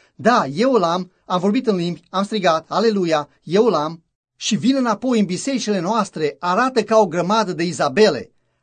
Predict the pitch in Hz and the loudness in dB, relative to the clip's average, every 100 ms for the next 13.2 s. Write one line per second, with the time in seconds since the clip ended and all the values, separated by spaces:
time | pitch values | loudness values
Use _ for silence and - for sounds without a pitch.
0 | - 180 190 262 226 214 226 220 160 170 | -6 -2 0 0 0 0 4 4 4 -2
1 | 165 220 208 165 151 170 233 - 180 - | 0 0 0 -2 -4 0 -2 -2 -6 -4
2 | 214 120 - _ _ - 233 254 269 - | -4 -4 -10 _ _ 0 4 4 2 -2
3 | 160 113 _ _ _ _ _ _ 185 185 | -12 -12 _ _ _ _ _ _ -2 -2
4 | 180 269 202 123 - _ 220 214 - 196 | 0 -2 -2 -4 -12 _ -2 -2 0 0
5 | 175 254 214 170 139 175 220 208 151 - | 2 2 2 2 0 2 2 2 -10 -6
6 | 196 - 254 247 196 208 180 165 160 233 | -8 -8 -2 0 0 0 -4 -2 -2 0
7 | 214 151 127 135 - 120 - _ _ _ | 0 0 -2 -6 -8 -18 -18 _ _ _
8 | 185 277 240 208 247 262 214 220 196 185 | -4 -2 0 -2 0 -2 -2 -4 -2 0
9 | 233 208 202 190 180 175 180 165 254 196 | 0 0 -2 -4 -4 -4 -6 -8 -4 -4
10 | 135 185 190 _ _ _ - 123 233 254 | 0 -2 -2 _ _ _ -16 -2 -2 0
11 | 220 233 214 185 208 214 190 165 143 220 | -2 -2 0 2 0 0 -2 -4 -4 -2
12 | 226 160 147 180 - 151 175 135 127 208 | -2 -2 -6 -10 -12 -8 -6 -6 -4 -4
13 | 165 98 | -4 -8